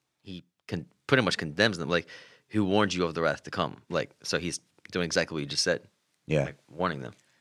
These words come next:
Speaker 2: And they're always on the outskirts of the political rulers 'cause they always
Speaker 1: Yeah.
Speaker 2: speak truth they don't wanna hear. And the only time that they're ever affirmed is when they predict something happening and it does.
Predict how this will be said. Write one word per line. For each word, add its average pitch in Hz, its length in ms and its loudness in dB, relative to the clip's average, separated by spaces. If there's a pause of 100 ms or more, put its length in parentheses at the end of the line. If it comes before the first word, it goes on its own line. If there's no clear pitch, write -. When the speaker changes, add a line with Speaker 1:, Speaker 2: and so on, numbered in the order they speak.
Speaker 2:
And 107 180 12
they're 101 140 12
always 101 520 12
on 92 120 6
the 90 100 6
outskirts 82 580 8
of 85 60 4
the 80 120 4
political 80 640 4 (180)
rulers 85 420 6
'cause 82 120 2
they 73 80 4
always 80 320 6
Speaker 1:
Yeah. 92 80 8
Speaker 2:
speak 90 220 8
truth 87 240 4
they 85 60 4
don't 78 160 4
wanna 78 140 2
hear. 73 360 2 (960)
And 76 460 2 (1000)
the 101 120 6
only 98 320 6
time 90 240 4
that 87 120 4
they're 76 140 4
ever 80 460 6
affirmed 80 600 8
is 76 280 0
when 78 180 4
they 76 100 0
predict 80 500 2
something 76 360 0
happening 71 420 0
and 67 100 -2
it 65 60 -8
does. 67 440 0